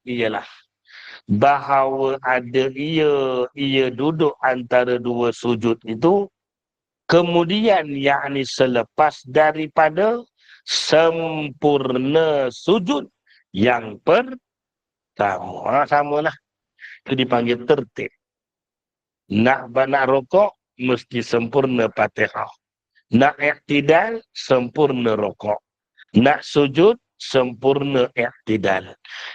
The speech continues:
Nak duduk, sempurna sujud. Begitulah ka-, kaedah dia. Ha, bermula keduanya.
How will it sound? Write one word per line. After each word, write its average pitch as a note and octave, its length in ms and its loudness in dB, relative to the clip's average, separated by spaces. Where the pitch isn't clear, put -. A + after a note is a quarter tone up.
Nak B2+ 320 2
duduk, C3 560 2
sempurna A#2 880 0
sujud. C#3 1300 -2
Begitulah D#3+ 560 0
ka-, A2+ 320 -4
kaedah A2 400 -2
dia. G2+ 160 -10
Ha, A2+ 640 2
bermula G3 720 2
keduanya. A3 800 0